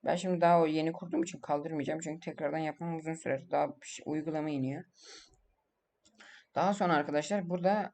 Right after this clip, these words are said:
GameLab'a sitesine girdiğinizde şu pub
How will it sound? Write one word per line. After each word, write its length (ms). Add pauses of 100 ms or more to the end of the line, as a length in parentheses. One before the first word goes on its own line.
GameLab'a 760 (540)
sitesine 480
girdiğinizde 800 (500)
şu 580 (140)
pub 180